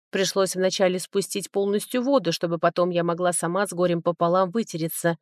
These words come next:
и кое-как натянуть белье, в панике косясь на мужчину, не смотрит ли. Потом он мне, все так же не оборачиваясь, подал халат,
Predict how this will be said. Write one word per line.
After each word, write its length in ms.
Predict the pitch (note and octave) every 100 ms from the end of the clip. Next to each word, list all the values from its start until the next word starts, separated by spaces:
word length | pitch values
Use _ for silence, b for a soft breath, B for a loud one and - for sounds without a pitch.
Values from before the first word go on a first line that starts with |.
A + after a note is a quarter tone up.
| _ _ _
и 100 | B3
кое-как 600 | - C4 A#3 F3 F#3+ F#3+
натянуть 460 | F#3 F3 F3+ G3+ F3+
белье, 480 | G#3+ F#3 E3 E3 D#3+ _ _
в 160 | _ -
панике 440 | F3+ F#3+ F#3 D#3+
косясь 440 | E3 E3 E3 F#3 F3
на 100 | F#3+
мужчину, 600 | G#3+ - F#3 E3+ D#3+ D#3+ _ _ _
не 160 | F3 E3+
смотрит 580 | - D#3+ E3 A3+ -
ли. 200 | E3+ D#3+ D#3+ _ _ _
Потом 360 | - C#4+ E4+ D#4+
он 160 | D4 C4
мне, 300 | A#3+ B3+ C#4
все 180 | -
так 220 | G3 G3+ F3
же 120 | F#3
не 120 | F#3
оборачиваясь, 640 | F3 F3+ C4 - B3 B3+ -
подал 320 | B3+ A#3 C4+
халат, 480 | - C#4+ F#3 D#3+